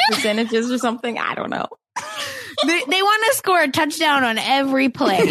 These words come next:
Speaker 1: is the point. Okay, is what I was trying to say. I don't know why I went baseball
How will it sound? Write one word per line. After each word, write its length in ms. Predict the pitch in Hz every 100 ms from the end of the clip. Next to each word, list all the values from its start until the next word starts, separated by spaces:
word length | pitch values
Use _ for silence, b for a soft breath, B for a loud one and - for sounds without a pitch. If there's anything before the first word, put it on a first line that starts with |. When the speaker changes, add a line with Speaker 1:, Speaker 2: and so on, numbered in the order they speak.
| - 440
Speaker 1:
is 120 | 262
the 100 | 269 220
point. 360 | 240 190 170 175
Okay, 260 | 262 262
is 100 | 247
what 120 | 240 214
I 120 | 202
was 140 | 220
trying 220 | - 196
to 80 | 190
say. 300 | - 165 156
I 120 | 156
don't 180 | 233 247
know 120 | 294
why 200 | 294 285
I 40 | 285
went 260 | 294 285
baseball 800 | 262 240 - - 170 139 160 254